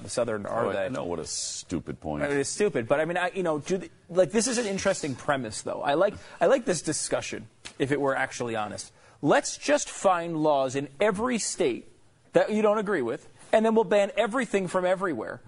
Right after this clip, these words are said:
Speaker 2: Mm-hmm.
Speaker 1: Because we can all go through these laws. Every single state is gonna have something that Charles Barkley strongly disagrees with. Every single one of them, even hardcore blue states. Let's just ban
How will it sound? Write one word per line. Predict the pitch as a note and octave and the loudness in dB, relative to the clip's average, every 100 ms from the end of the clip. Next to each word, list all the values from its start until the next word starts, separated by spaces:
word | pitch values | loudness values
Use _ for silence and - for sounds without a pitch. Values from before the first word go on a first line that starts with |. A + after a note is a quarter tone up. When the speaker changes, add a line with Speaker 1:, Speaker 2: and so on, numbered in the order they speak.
| - | -10
Speaker 2:
Mm-hmm. | B2+ F2 | -6 0
Speaker 1:
Because | F#3 G#3 | 2 4
we | G#3+ | 2
can | A3+ | 0
all | A3+ A3 B3 C#4+ | 2 4 6 4
go | C4+ D#4 | 2 -4
through | - C#4 | -2 -2
these | A3 F#3 | -2 0
laws. | F3+ B2+ A2+ - - - - | 2 2 0 -6 -16 0 6
Every | D4 D4+ F#4 | 6 6 0
single | A#3+ F4 E4+ | 0 -2 -2
state | - E3+ | 0 0
is | |
gonna | C#3+ D#3+ | 0 0
have | D#3+ | 0
something | - D3+ C3 | -2 -2 -2
that | A#2+ | -2
Charles | C#3+ C3 A2+ | 0 0 0
Barkley | B2 A#2 B2 | 2 2 0
strongly | A#2 - B2+ A#2 A2+ | -4 0 0 0 -4
disagrees | G#2 F#2+ G2+ F#2+ | -4 -6 -6 -6
with. | G2+ - | -8 4
Every | F#3 F3 F#3+ | 4 4 -4
single | - D#3 | -4 -2
one | C3+ A2 | -2 -2
of | |
them, | G2 G2 | -4 -4
even | F#3+ G#3+ A3 G3 - - | 0 0 0 -4 -10 -6
hardcore | - F#3 E3+ F#3 F3 | 2 2 2 2 2
blue | C#3 C3+ B2+ | 2 0 -2
states. | - A2+ - - - - - - - | -4 -6 -6 -8 -14 -16 -20 -20 0
Let's | F3+ B3+ - | 2 2 0
just | F#4+ E3 | -2 0
ban | D3 F3+ F3+ | 4 4 2